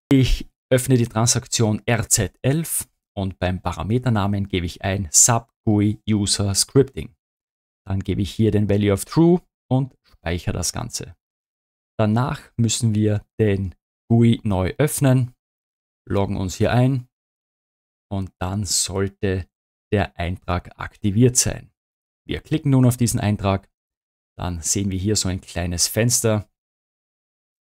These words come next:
Da können wir angeben, in welchem Pfad das V B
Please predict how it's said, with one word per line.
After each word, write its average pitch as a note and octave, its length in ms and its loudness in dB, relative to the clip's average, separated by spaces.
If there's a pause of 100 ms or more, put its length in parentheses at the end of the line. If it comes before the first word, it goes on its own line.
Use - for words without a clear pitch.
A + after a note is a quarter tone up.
(140)
Da G2+ 200 2
können G#2+ 280 2
wir G#2 220 -2
angeben, G2 540 -4 (360)
in C3+ 280 6
welchem G#2+ 320 2
Pfad G2 400 -6
das - 480 -2
V F2 360 -4
B E2+ 220 -4